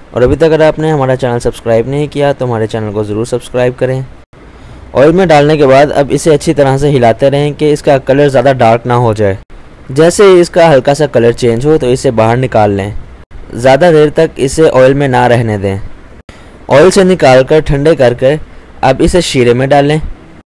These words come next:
और इन्हें तीस मिनट तक शीरे के अंदर ही रहने दें। इस वीडियो को like करें, share करें और comment में बताएं कि आपको हमारी आज की ये recipe कैसी लगी।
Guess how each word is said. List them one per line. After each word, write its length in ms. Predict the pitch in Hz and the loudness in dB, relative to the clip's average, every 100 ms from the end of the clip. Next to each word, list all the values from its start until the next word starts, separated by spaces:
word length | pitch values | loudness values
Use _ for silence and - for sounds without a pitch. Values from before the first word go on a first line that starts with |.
| - - - | -20 -20 -8
और 140 | - 139 | 0 2
इन्हें 300 | 165 165 175 - | 2 2 -2 -2
तीस 300 | 170 180 - | 2 2 2
मिनट 240 | 143 139 - | -2 -2 0
तक 200 | 151 143 | -2 -4
शीरे 300 | - 143 147 | -4 0 0
के 120 | 143 143 | 0 -2
अंदर 300 | 135 135 139 | 0 0 0
ही 120 | 135 | 0
रहने 300 | 123 117 107 | 0 -2 -4
दें। 200 | 101 101 - - - - - - - - - | -6 -8 -10 -18 -20 -20 -20 -20 -20 -12 -10
इस 140 | - | -4
वीडियो 260 | 143 143 147 | -2 2 2
को 80 | 139 | 2
like 360 | 123 113 135 | 2 2 0
करें, 360 | - 170 175 180 | -2 0 0 -2
share 360 | 180 135 135 156 | -4 -2 0 0
करें 320 | 156 151 160 | 0 0 0
और 140 | 139 135 | -2 -4
comment 360 | 131 131 139 135 | -4 -4 -4 -4
में 100 | 131 | -4
बताएं 340 | 135 131 135 | -2 -4 -4
कि 80 | 135 | -2
आपको 240 | 131 123 123 | 0 0 -2
हमारी 300 | 127 117 120 | -2 -2 -2
आज 180 | 117 113 | -2 -4
की 120 | 120 | -4
ये 80 | 113 | -4
recipe 320 | 110 120 120 | -4 -6 -6
कैसी 260 | 101 107 123 | -6 -4 -2
लगी। 300 | 131 135 | -2 -2